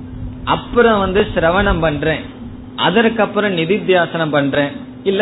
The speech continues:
முதல்ல நிதித்தியாசனம் பண்றேன்னு எல்லாம் பண்ண முடியாது, நமக்கு புரியாது. வேற விதத்துல எதுவுமே படிப்படியாகத்தான் செல்ல வேண்டுமே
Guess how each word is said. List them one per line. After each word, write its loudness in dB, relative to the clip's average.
முதல்ல 2
நிதித்தியாசனம் 2
பண்றேன்னு 0
எல்லாம் 0
பண்ண -2
முடியாது, 0
நமக்கு 2
புரியாது. 4
வேற 4
விதத்துல 0
எதுவுமே 2
படிப்படியாகத்தான் 2
செல்ல 0
வேண்டுமே 0